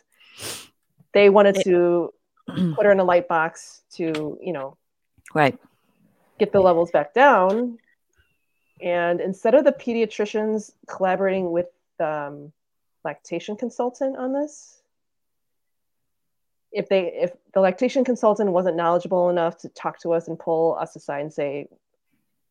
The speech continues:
Speaker 1: "Hey, you're gonna take this hand pump and you're gonna pump as much milk out, put in a syringe, and Dad, you're gonna wake the baby up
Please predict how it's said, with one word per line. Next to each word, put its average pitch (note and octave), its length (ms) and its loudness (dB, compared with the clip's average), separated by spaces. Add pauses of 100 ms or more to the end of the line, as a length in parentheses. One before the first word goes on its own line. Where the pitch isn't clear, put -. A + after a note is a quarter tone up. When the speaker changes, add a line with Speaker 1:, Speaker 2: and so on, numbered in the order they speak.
(120)
Speaker 1:
"Hey, D#3+ 380 -2
you're F#3 220 2
gonna G3+ 340 4 (300)
take G3 160 -4
this A3 140 -2
hand G3+ 260 -2
pump F#3+ 340 -6
and F3 100 -8
you're E3 80 -4
gonna D#3+ 100 -4
pump F3+ 260 -10
as E3+ 140 -10
much G3+ 260 -4
milk F3 220 0
out, D#3 280 -4 (640)
put G#3 120 -2
in G#3 100 0
a G#3+ 60 0
syringe, E3 520 -6
and E3 220 -8
Dad, F#3 400 0
you're F3+ 120 0
gonna G3 220 -2 (800)
wake G3+ 160 -2
the B3 100 4
baby F#3 300 4
up E3+ 240 2